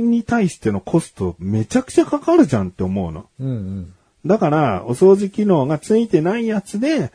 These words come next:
Speaker 1: まあ、あの、十二畳。
Speaker 2: うん。
Speaker 1: 十二畳ぐらいの広さなんで、そのエアコンはね、必要とするのが。
Speaker 2: うん。
Speaker 1: で、十二畳のものを選びなねっていうことだけ一応言っといたのね。
Speaker 2: うんうんうん。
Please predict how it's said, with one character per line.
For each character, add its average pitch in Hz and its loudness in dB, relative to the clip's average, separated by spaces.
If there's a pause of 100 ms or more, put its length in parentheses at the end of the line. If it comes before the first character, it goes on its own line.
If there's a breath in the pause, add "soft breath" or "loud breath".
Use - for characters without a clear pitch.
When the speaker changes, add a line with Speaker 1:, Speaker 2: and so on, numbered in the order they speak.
(320 soft breath)
Speaker 1:
ま 190 0
あ、 101 -8 (240)
あ 104 -2
の、 95 -4 (300)
十 143 4
二 147 2
畳。 87 -4 (540)
Speaker 2:
う 135 -4
ん。 104 -8
Speaker 1:
十 131 0
二 131 0
畳 127 2
ぐ 131 0
ら 107 -2
い 90 -4
の 82 -8 (160 loud breath)
広 98 -4
さ 90 -10
な 80 -8
ん 82 -10
で、 87 -6
そ - -10
の 85 -6
エ 85 -4
ア 87 -6
コ 90 -10
ン 87 -8
は 90 -10
ね、 240 -6
必 135 -6
要 95 0
と 87 -8
す - -10
る 87 -10
の 80 -12
が。 65 -20 (160)
Speaker 2:
う - -14
ん。 110 -10
Speaker 1:
で、 117 -4
十 120 0
二 120 0
畳 95 -4
の 131 -2
も 107 -2
の 95 -4
を 214 0 (300 soft breath)
選 110 0
び 110 -4
な 110 -2
ね 135 0
っ 240 -4 (240)
て - -4
い 104 -2
う 107 -4
こ - -10
と 127 -2
だ 170 -4
け 190 -2
一 - -6
応 95 0
言 92 -2
っ 90 -6
と - -2
い 92 -4
た 76 -14
の 71 -14
ね。 - -6
Speaker 2:
う - -2
ん 147 -2
う - -4
ん 120 -4
う - -8 (220)
ん。 78 -18